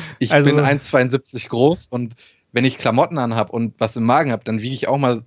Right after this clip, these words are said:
Speaker 1: fünfundachtzig, sechsundachtzig Kilo. Und das merke ich auch am, an, im Sommer.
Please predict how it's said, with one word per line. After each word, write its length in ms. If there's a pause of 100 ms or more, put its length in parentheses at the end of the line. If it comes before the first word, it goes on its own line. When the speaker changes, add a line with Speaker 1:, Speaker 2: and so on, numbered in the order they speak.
(100)
Speaker 1:
fünfundachtzig, 560
sechsundachtzig 580
Kilo. 300
Und 80 (400)
das 160
merke 280
ich 100
auch 280 (140)
am, 180
an, 480 (100)
im 140
Sommer. 380